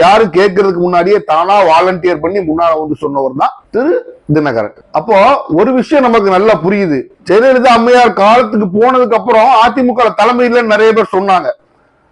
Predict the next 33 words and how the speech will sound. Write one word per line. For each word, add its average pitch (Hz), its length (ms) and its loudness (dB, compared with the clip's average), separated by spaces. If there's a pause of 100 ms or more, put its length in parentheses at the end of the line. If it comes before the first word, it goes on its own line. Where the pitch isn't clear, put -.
(280)
தலைமை 285 400 0
இல்லைன்னு 285 320 2
நம்ம 247 160 0
அப்படி 214 220 -4
சொல்றதை 214 340 0
விட, 170 100 2 (680)
கொள்கையே 320 420 2 (100)
இல்ல 254 160 2 (280)
அப்படிங்கிற 233 400 0
ஒரு 208 100 0
சூழ்நிலை 220 320 0
அங்க 202 180 0
ஆயிடுச்சுங்கிறது 180 580 0
தான் 214 140 -2
இந்த 170 240 -2
விஷயங்கள் 170 340 -2
நமக்கு 151 300 -8
தெரியுது. 131 260 -4 (300)
இவர் 226 240 0
இவ்வளவு 269 320 2 (100)
எதிர்த்து 233 280 0 (100)
பேசிட்டு, 180 420 0 (560)
இன்றைக்கு 269 460 -2
இவ்வளவு 214 260 2
நாள் 285 180 4 (100)
வரைக்கும் 262 300 2
அவர் 220 140 4
என்ன 233 140 2
இருந்தாருன்னா, 214 400 0 (400)
"நான் 185 120 2
அவர் 185 160 2
விஜயோட 196 400 2
சேர்வாரோ" 170 380 2